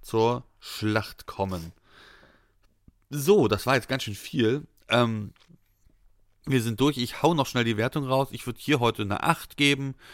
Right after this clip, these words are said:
Das ist eine Folge, äh, in der charaktermäßig ein paar Dinge passieren, vor allem bei Björn. Er bekommt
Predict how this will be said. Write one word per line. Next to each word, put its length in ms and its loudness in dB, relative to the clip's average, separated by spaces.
Das 140 -4
ist 100 -6
eine 140 -2
Folge, 340 2
äh, 280 6
in 120 -4
der 260 4
charaktermäßig 960 0
ein 100 -6
paar 280 2
Dinge 260 -2
passieren, 360 -4
vor 120 -6
allem 120 -6
bei 120 -4
Björn. 400 2
Er 120 -6
bekommt 540 -2